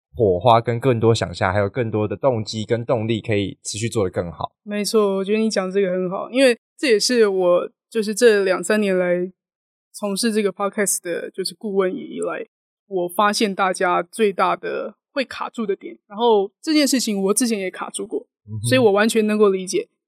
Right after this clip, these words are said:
Speaker 2: 当你这样做自媒体，如果你的前提是你想要快速致富，或是你想要马上被看见，那你真的会做得比较辛苦。
Speaker 1: 嗯。
Speaker 2: 就是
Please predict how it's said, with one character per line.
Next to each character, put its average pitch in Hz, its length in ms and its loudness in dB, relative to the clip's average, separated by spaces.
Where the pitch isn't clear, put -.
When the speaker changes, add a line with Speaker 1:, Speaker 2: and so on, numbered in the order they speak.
Speaker 2:
当 247 160 0
你 233 100 2
这 208 100 -2
样 214 100 0
做 240 160 4
自 226 120 0
媒 196 160 2
体， - 340 -12
如 208 140 2
果 220 240 4
你 208 140 -6
的 196 100 2
前 208 260 0
提 214 180 -2
是 202 340 0
你 226 100 -8
想 214 140 -2
要 196 80 -4
快 233 180 0
速 220 120 -2
致 202 240 -2
富， - 280 -10
或 214 100 -6
是 214 100 -2
你 214 120 2
想 196 180 -4
要 196 220 2
马 190 140 -2
上 214 180 0
被 202 100 2
看 196 260 -8
见， - 240 -6
那 226 320 -2
你 202 100 -12
真 220 160 4
的 226 80 4
会 202 120 0
做 202 120 2
得 190 80 -8
比 - 60 -16
较 185 80 -4
辛 180 240 -8
苦。 - 140 -16
Speaker 1:
嗯。 101 200 -6
Speaker 2:
就 269 200 4
是 262 160 2